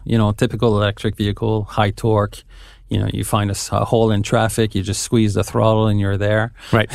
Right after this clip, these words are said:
Speaker 1: <laughs> You
Speaker 2: Yeah.
Speaker 1: got that kind of dynamic. So it's kinda cool. The one thing I don't like about it is the regen. The regenerative braking, obviously, on, on this vehicle is, is, is the same as on every electric vehicle. However, um, you can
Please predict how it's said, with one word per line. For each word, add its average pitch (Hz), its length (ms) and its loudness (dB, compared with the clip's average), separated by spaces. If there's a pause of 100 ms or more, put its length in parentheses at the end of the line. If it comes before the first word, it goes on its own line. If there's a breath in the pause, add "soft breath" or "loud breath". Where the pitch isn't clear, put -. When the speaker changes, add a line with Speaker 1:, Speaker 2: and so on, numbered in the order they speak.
Speaker 1:
<laughs> - 160 2
You 196 140 6
Speaker 2:
Yeah. 190 220 4
Speaker 1:
got 170 140 2
that - 220 0
kind 123 140 0
of 107 100 0
dynamic. 110 380 2 (220 loud breath)
So - 100 -4
it's 123 80 0
kinda 123 180 0
cool. 139 180 2 (400 loud breath)
The 127 100 4
one 185 240 6
thing 196 160 4
I 135 100 4
don't 139 340 2
like 104 220 0
about - 260 -4
it - 120 -8 (300)
is 120 300 2
the 120 120 2
regen. 113 520 2 (140)
The 120 160 0
regenerative 127 680 2
braking, 120 440 2
obviously, 110 560 0
on, 101 320 0
on 101 200 0
this 110 180 -2
vehicle 104 540 2
is, - 300 -8
is, - 720 -10 (140)
is - 240 -16
the 107 140 0
same 113 280 2
as 101 140 0
on 98 180 0
every 117 400 2 (100)
electric 101 360 -6
vehicle. - 300 -8
However, 107 760 0 (580 loud breath)
um, 98 440 -2 (440)
you 113 160 -4
can 107 320 2